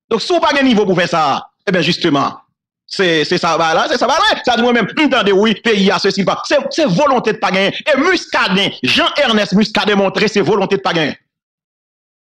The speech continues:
Nèg débarquer sur monsieur là pour aller faire vaste sur Muscadet, monsieur là, il y a plusieurs nèg à terre.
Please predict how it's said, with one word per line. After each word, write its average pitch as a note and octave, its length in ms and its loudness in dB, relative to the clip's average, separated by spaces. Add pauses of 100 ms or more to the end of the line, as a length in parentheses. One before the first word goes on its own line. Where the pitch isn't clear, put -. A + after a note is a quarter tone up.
(260)
Nèg F#3 220 -2
débarquer D#4 360 2
sur C4 100 0
monsieur B3 260 2
là C4+ 180 2
pour B3+ 140 0
aller A#3 100 2
faire A#3 180 2
vaste B3+ 160 0
sur A#3+ 80 0
Muscadet, A3 380 0
monsieur A3 180 2
là, A3+ 100 2
il G#3 60 0
y - 20 0
a G#3+ 40 0
plusieurs G#3 180 0
nèg G3 100 0
à F3+ 100 0
terre. E3 140 -4